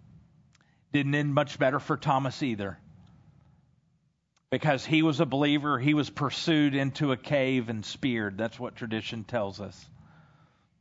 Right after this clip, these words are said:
Because he was a believer, he died. And you don't die for something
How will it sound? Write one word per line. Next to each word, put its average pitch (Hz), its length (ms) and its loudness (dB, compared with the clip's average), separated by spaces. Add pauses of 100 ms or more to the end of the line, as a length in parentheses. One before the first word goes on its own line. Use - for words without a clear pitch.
(200)
Because 113 300 -2
he 113 80 -4
was 107 200 -4
a - 20 -4
believer, 101 460 -4
he 104 120 -6
died. 123 380 -4 (1500)
And 113 100 -4
you 113 100 2
don't 139 340 2
die 131 500 4
for 123 140 -6
something 101 600 -4